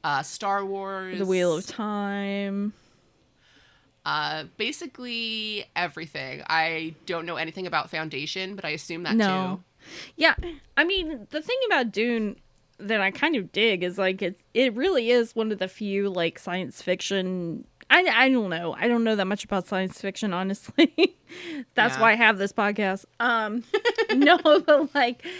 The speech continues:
Speaker 1: Not
Speaker 2: I mean,
Speaker 1: experts,
Speaker 2: it's
Speaker 1: people.
Speaker 2: I do enjoy that it is, you know, so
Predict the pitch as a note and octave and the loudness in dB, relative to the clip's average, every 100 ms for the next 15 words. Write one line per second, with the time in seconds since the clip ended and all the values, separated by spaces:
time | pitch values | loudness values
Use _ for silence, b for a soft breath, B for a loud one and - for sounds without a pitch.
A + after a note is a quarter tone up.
0 | E4+ B D#3+ E3 G#3+ D#4 D4 A3 - F3 | -16 B -2 2 4 4 2 2 0 -6
1 | E3 D#3 D#3 _ _ _ - B3+ A3 C#4 | -4 -8 -8 _ _ _ 4 4 6 2
2 | D4 D4+ C#4+ G#3+ A3 G#3 G#3 G3 F3+ F#3+ | 2 4 2 2 4 4 4 2 0 0
3 | F#3+ G3 F#3+ F#3+ - - - A#3 A3 E3+ | 2 2 2 -2 -8 -14 -2 0 2 2
4 | F3+ G#3 - - G3 G3+ G#3 G#3+ A#3 | 0 -2 -8 -2 0 2 2 0 -4